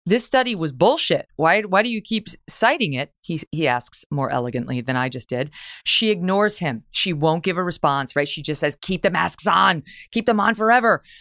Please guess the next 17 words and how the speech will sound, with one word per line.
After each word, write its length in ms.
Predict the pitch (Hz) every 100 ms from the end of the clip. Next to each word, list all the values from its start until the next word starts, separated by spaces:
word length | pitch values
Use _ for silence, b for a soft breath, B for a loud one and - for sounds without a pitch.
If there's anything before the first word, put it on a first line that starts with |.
| B
And 80 | 190
this 100 | 202
is 140 | 214
why 400 | 180 196 196 196 185
there 140 | 170
was 100 | 151
a 40 |
recent 260 | 170 180 175
poll 260 | 180 180 170
showed 300 | - 170 165
only 200 | 180 180
thirty-one 420 | 190 180 175 165
percent 220 | 160 160
of 40 | 147
the 60 |
people 260 | 160 147 135
trust 400 | - 135 -